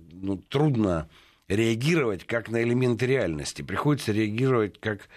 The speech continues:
на, ну, специально созданные конструкции и задумываться, кто и зачем это все создает.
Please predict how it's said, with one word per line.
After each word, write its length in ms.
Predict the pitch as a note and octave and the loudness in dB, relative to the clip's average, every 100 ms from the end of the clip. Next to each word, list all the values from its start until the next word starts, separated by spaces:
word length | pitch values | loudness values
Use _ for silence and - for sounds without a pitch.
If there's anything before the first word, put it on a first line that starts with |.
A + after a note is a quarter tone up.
| - _ _ | -20 _ _
на, 440 | F#2 G2 G2 F#2+ F#2 | -2 0 0 0 -2
ну, 840 | E2+ C2 C2+ D#2+ F#2 F#2 E2 D2 C#2+ - | -4 -12 -18 -8 -4 -4 -4 -10 -20 -18
специально 500 | - G2 C3 A#2+ A2 | -10 -4 -2 0 -2
созданные 520 | G#2 A2 G#2 G#2+ G#2 | -2 -2 2 2 0
конструкции 680 | G#2+ A2 - E3 E3 - F2+ | -2 -2 0 0 0 -2 0
и 40 | F2 | 0
задумываться, 640 | G2 A2 C#3 G2 E2 E2+ | 0 2 2 2 -2 -8
кто 200 | - A2+ | -2 -2
и 40 | |
зачем 320 | G2 G2 A2+ | -2 -2 -4
это 160 | F#2+ F#2 | -4 -6
все 160 | - F#2+ | -14 -14
создает. 560 | F#2 G#2+ A2 E2+ - | -14 -4 -2 -2 -6